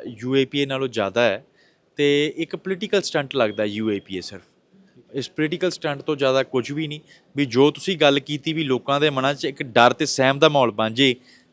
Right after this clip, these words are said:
ਜਿਹੜੇ ਸਪੋਰਟਰ ਨੇ ਉਹ ਟੁੱਟ ਜਾਣ, ਵੀ ਹੁਣ ਜੇ ਇਸ ਧਿਰ ਨਾਲ ਖਲੋਵਾਂਗੇ ਤਾਂ ਪਤਾ ਨਹੀਂ ਭਾਈ ਅੰਮ੍ਰਿਤਪਾਲ ਸਿੰਘ ਨੇ ਬਾਹਰ ਆਉਣਾ ਹੈ ਕਿ ਨਹੀਂ, ਫਿਊਚਰ ਬਣੂਗਾ ਕਿ ਨਹੀਂ ਬਣੂਗਾ।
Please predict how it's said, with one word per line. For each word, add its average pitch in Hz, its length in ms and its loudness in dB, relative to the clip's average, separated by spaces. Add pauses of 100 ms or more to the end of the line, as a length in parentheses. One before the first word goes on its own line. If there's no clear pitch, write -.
ਜਿਹੜੇ 151 200 0
ਸਪੋਰਟਰ 160 460 -2
ਨੇ 175 100 2
ਉਹ 175 120 4
ਟੁੱਟ 127 180 2
ਜਾਣ, 107 280 0 (360)
ਵੀ 143 60 -6
ਹੁਣ 147 200 -6
ਜੇ 156 120 2
ਇਸ 156 160 0
ਧਿਰ 156 140 4
ਨਾਲ 135 220 0
ਖਲੋਵਾਂਗੇ 135 640 2 (320)
ਤਾਂ 175 80 0
ਪਤਾ 170 280 2
ਨਹੀਂ 196 100 -2
ਭਾਈ 165 260 2
ਅੰਮ੍ਰਿਤਪਾਲ 147 480 2
ਸਿੰਘ 160 160 -8
ਨੇ 165 60 -6
ਬਾਹਰ 131 280 2
ਆਉਣਾ 131 280 -4
ਹੈ 147 80 0
ਕਿ 151 180 -4
ਨਹੀਂ, 135 360 -2 (320)
ਫਿਊਚਰ 143 380 0
ਬਣੂਗਾ 139 420 2
ਕਿ 165 160 -2
ਨਹੀਂ 139 220 -4
ਬਣੂਗਾ। 98 380 -2